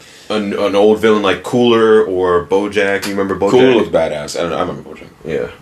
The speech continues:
Speaker 1: Um, if, or Janemba. If they make any of
Speaker 2: Yep.
Speaker 1: those guys canon, I'm fine with that. But I hope with that they include something else completely new, like they did with Chilai.
Speaker 2: Mm-hmm.
Speaker 1: Um,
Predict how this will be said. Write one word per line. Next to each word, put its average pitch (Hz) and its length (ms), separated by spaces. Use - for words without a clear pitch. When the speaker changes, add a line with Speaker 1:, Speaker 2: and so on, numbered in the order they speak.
Speaker 1:
Um, 87 220
if, 92 180
or 98 180
Janemba. 98 460
If 92 60
they 110 80
make 123 160
any 123 180
of 120 60
Speaker 2:
Yep. - 60
Speaker 1:
those 107 80
guys 107 180
canon, 98 300
I'm 110 140
fine 110 300
with 107 100
that. 107 260
But - 100
I 87 100
hope 120 380
with 107 280
that 104 320
they 95 480
include 90 800
something 92 420
else 82 160
completely 78 400
new, 71 140
like 76 180
they 104 80
did 110 120
with 110 120
Chilai. 98 720
Speaker 2:
Mm-hmm. 85 480
Speaker 1:
Um, 85 480